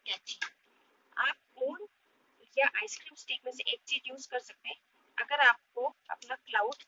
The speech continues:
स्टिक करना है तो आप आइसक्रीम स्टिक का यूज कर सकते हैं, अगर आपको टांगना है तो आप ऊन का यूज कर सकते हैं।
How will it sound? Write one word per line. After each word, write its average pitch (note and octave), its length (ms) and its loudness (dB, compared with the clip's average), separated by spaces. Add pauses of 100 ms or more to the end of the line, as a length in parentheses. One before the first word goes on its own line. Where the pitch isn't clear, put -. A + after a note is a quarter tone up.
(140)
स्टिक - 360 -8
करना A3+ 260 2 (100)
है A#3+ 140 -10 (540)
तो C4+ 80 2 (260)
आप G#3+ 280 6 (680)
आइसक्रीम G#3+ 340 0
स्टिक - 300 -10
का C#4+ 60 2
यूज C4+ 260 -2
कर C4+ 120 -10
सकते - 300 -20
हैं, - 220 -20
अगर D4 240 -4
आपको A#3+ 440 -6 (500)
टांगना C#4 340 4
है B3+ 240 -2 (260)
तो C4+ 60 -2
आप - 360 2 (880)
ऊन B3 200 -8
का C#4 60 4
यूज A#3+ 300 -6
कर A3+ 120 -8
सकते - 380 -18
हैं। G#3 200 -16